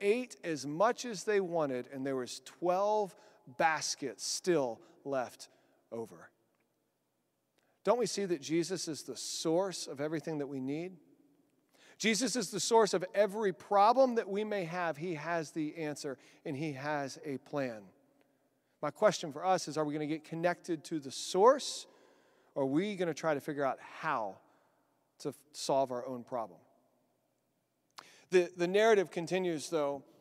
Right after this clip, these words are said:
and, and what we see is Jesus then breaks away. He walks on water, which I think is really cool. Um, and then he get, he goes away to Capernaum, and everyone's like, "Where's this,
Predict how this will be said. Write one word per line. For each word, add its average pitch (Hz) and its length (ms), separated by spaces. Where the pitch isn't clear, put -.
and, 160 220
and 165 140
what 180 160
we 180 100
see 190 300
is 147 320
Jesus 175 420
then 185 160
breaks 175 380
away. 170 320
He 170 100
walks 175 400
on 175 140
water, 170 320
which 165 160
I 156 80
think 165 180
is 143 140
really 175 260
cool. 185 400
Um, 160 440
and 175 120
then 175 140
he 175 140
get, 196 260
he 175 180
goes 190 300
away 185 200
to 170 100
Capernaum, 170 760
and 175 240
everyone's 202 500
like, 180 200
"Where's 202 400
this, 202 260